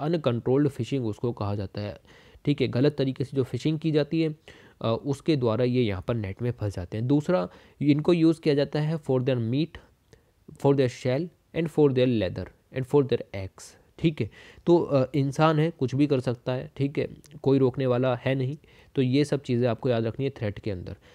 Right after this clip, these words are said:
एक ही स्लाइड बहुत थी और सबसे most important वाला याद रखना है। कंजर्वेशन अलग से इंपॉर्टेंट हो जाता है। कंजर्वेशन में पहले आप जानिए कि क्या होता है एरीबाडा। एरीबाडा कहते हैं यूनिक मास नेस्टिंग को,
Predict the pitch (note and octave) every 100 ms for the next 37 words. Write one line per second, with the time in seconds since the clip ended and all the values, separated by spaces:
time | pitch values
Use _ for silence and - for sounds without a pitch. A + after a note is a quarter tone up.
0 | _ - D3 D3+ E3 D#3 D3 D3+ C#3 B2
1 | C3+ D#3 D#3+ B2 A#2+ - - C3+ B2 D#3+
2 | C#3+ C#3 D3 C#3+ B2+ A#2+ A#2+ A#2 G#2 A#2
3 | G#2 A2 G#2 G#2+ C3+ - - - _ _
4 | - - - _ - D#3 E3+ E3+ E3+ F#3
5 | F#3 C3 C#3+ D3+ D#3 D#3 D#3 D#3 D3 C#3+
6 | C#3 D#3 D#3+ B2 B2 C3+ C#3 D3+ D3+ D3
7 | D3 A#2 A#2+ B2+ B2+ A2 A#2+ C3 C3+ B2
8 | A#2+ A#2 A2 A#2 A2 B2+ - A2+ A#2 B2
9 | G#2+ G#2 F#2+ _ - _ _ _ _ _
10 | _ _ _ _ - - - - _ _
11 | - D#3 F#3 E3 E3+ G3 D3+ C3+ D#3 D3+
12 | F3+ C3+ C3+ E3 D3 B2+ B2 - A2+ -
13 | G2+ G2 G#2